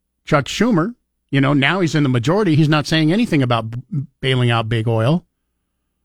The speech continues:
even though it's gonna be cost triple the amount that it would have if we had done this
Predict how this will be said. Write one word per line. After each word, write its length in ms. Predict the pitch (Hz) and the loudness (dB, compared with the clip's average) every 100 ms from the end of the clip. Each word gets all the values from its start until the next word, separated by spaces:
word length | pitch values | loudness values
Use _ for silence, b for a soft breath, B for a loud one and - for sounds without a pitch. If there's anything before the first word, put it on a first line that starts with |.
| _ | _
even 200 | 160 151 | 2 2
though 120 | 143 | 2
it's 100 | 143 | 0
gonna 160 | - 139 | 0 -2
be 140 | 135 | -2
cost 420 | - 143 131 - - | 0 0 0 -4 -10
triple 380 | - 208 - 156 | -4 -2 0 -2
the 140 | 135 | 0
amount 320 | 127 135 131 131 | 0 0 -2 -2
that 100 | 131 | -4
it 80 | |
would 180 | 131 135 | -2 0
have 120 | 135 | 0
if 120 | 135 147 | 0 0
we 80 | |
had 140 | 135 123 | 0 2
done 160 | 123 | 2
this 380 | 123 131 - - | 2 0 -4 -14